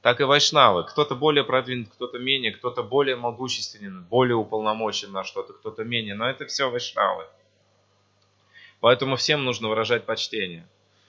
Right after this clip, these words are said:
А, у меня есть, э, друг бенгалец, и его отец в вайшнавской семье родился,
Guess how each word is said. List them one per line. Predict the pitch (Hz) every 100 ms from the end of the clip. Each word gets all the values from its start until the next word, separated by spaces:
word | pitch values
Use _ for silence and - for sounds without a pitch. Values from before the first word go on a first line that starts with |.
| _ _ _ _
А, | 104 98 98 98
у | 101
меня | 104
есть, | 104 90 - 98
э, | 98 98
друг | 104 139 147 - - _ _ 101 - _ _ - 101
бенгалец, | 98 98 92 85 - 95
и | 92 95 95
его | 98 92
отец | 90 - 127 -
в | -
вайшнавской | 110 110 104 98 - 90
семье | - 101 127
родился, | 135 110 107 101 - 95 92